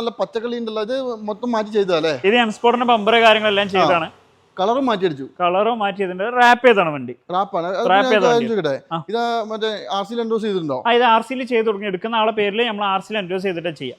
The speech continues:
Speaker 1: അതെ അല്ലേ?
Speaker 2: ആ.
Speaker 1: കൊള്ളാം കേട്ടോ, നല്ല അടിപൊളി ലുക്ക് ആയിട്ടുണ്ട് എന്തായാലും. റാപ്പിംഗ് ആണ്. പിന്നെ
Speaker 2: ഇതിന് ഡിപ്പ്
Speaker 1: ഇതിന്
Speaker 2: ഒരുപാട് ഫിറ്റിംഗ്സ് ചെയ്തിട്ടുണ്ട്. ഇതിൽ Android സ്റ്റീരിയോ ചെയ്തിട്ടുണ്ട്,
Speaker 1: ആ.
Speaker 2: ടാൻ കളർ സീറ്റ് കാര്യങ്ങള്,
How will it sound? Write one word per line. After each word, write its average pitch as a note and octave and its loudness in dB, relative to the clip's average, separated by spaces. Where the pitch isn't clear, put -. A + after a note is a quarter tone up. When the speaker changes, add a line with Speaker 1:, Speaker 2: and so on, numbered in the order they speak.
Speaker 1:
അതെ C#3+ -4
അല്ലേ? D3+ 0
Speaker 2:
ആ. - 0
Speaker 1:
കൊള്ളാം E3+ -2
കേട്ടോ, D3 -4
നല്ല E3 -4
അടിപൊളി F#3+ -2
ലുക്ക് E3+ -6
ആയിട്ടുണ്ട് D3+ -4
എന്തായാലും. D3 -4
റാപ്പിംഗ് F#3+ -6
ആണ്. G3+ -6
പിന്നെ F#3+ -2
Speaker 2:
ഇതിന് A3 2
ഡിപ്പ് A#3 2
Speaker 1:
ഇതിന് G#3+ 2
Speaker 2:
ഒരുപാട് C4 6
ഫിറ്റിംഗ്സ് A#3+ -4
ചെയ്തിട്ടുണ്ട്. A3+ 0
ഇതിൽ A3 0
Android A3+ 0
സ്റ്റീരിയോ A3+ 0
ചെയ്തിട്ടുണ്ട്, A3 0
Speaker 1:
ആ. F3 2
Speaker 2:
ടാൻ G3 2
കളർ A3 0
സീറ്റ് G#3+ -2
കാര്യങ്ങള്, G3+ 2